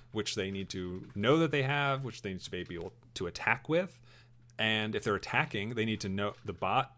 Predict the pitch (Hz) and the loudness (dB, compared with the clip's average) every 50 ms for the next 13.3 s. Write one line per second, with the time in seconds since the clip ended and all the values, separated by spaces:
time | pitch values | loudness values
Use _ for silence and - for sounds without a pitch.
0 | - - 107 101 - - - - - - 98 92 98 - - - 123 135 180 151 | -6 -2 -2 -2 -2 -4 -6 -10 -12 -10 -8 -8 -6 -6 -4 0 2 4 4 4
1 | 127 110 104 101 - - - 101 98 - - - 180 185 147 104 87 85 - - | 4 2 0 -2 -2 -2 -2 -2 -2 2 4 4 6 6 6 4 2 0 -4 -6
2 | 87 85 - - 95 98 127 139 - - - - - - 92 85 110 110 113 120 | -6 -6 -6 -6 -6 -4 -6 -6 -8 -12 -16 -8 -6 -6 -2 0 2 2 2 2
3 | - 123 - - - 104 95 - - 90 85 85 87 - - 90 85 85 80 82 | 0 -4 -6 -6 -8 -10 -10 -8 -8 -8 -6 -6 -8 -8 -8 -8 -8 -6 -8 -6
4 | 80 - - 101 107 107 110 110 - - - - 90 95 98 - 107 92 87 85 | -2 0 2 2 2 2 0 -2 -4 -10 -10 -4 -4 -4 -2 -2 -6 -8 -8 -10
5 | - - - 120 127 135 139 139 135 131 127 113 101 92 - - - - - - | -10 -6 -2 2 2 4 4 4 4 2 2 0 -2 -4 -6 -10 -12 -10 -8 -10
6 | 87 85 - - - - - - - 120 131 131 127 120 120 120 131 - - - | -10 -10 -10 -14 -14 -16 -14 -6 -2 0 0 0 0 -2 -2 -4 -8 -12 -18 -18
7 | - - 160 - - 92 82 - - - - 117 135 151 151 143 135 139 131 - | -12 -10 -8 -6 -4 -4 -4 -4 -6 -2 2 4 4 4 4 4 2 2 0 -2
8 | 110 - - - 123 160 190 - - 131 117 - 127 117 113 117 117 113 - - | -4 -6 -4 0 0 0 2 2 2 0 0 0 -2 -4 -6 -6 -8 -10 -14 -16
9 | - - - - - - - - - 98 101 95 95 95 92 92 90 90 - - | -20 -20 -20 -20 -20 -20 -20 -8 -4 -2 -2 -2 -2 -2 -4 -4 -6 -8 -10 -12
10 | - - - - - - - - - - - 127 113 104 - - - 175 143 135 | -16 -20 -20 -20 -20 -20 -20 -20 -20 -14 -10 -8 -6 -6 -8 -6 -6 0 2 4
11 | 135 143 147 165 - - 131 139 147 135 - - - - 147 156 156 143 127 117 | 4 4 2 -2 -4 0 2 2 2 2 0 -2 -2 0 0 0 -2 -4 -4 -6
12 | 120 117 127 120 113 113 113 123 143 139 127 123 120 110 107 101 - - 95 90 | -2 0 0 0 2 2 4 4 4 4 4 2 0 -2 -4 -4 -2 -2 -2 -2
13 | 90 - - - - | -2 -4 -8 -10 -12